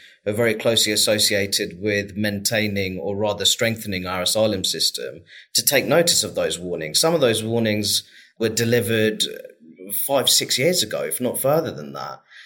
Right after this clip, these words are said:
So I, I think that the Church of England, senior clerics within the Church of England, the Anglican Church, th-, th-, they've raised the possibility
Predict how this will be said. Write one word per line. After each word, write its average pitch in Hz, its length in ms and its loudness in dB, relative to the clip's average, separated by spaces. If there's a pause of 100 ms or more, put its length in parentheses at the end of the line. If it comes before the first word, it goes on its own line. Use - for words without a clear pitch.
(140)
So 120 600 4
I, 110 340 2
I - 20 -2
think 160 260 2
that 131 180 2
the 117 340 2
Church 127 300 2
of 113 100 0
England, 110 640 2
senior 120 340 2
clerics 107 560 2
within 117 300 0
the 101 80 -4
Church 98 340 -2
of 92 100 -8
England, 87 440 -8
the 90 60 -2
Anglican 92 380 -8
Church, - 560 0 (380)
th-, 110 180 2
th-, 110 220 2
they've 120 240 2
raised 123 580 2
the 107 60 -4
possibility 107 1040 0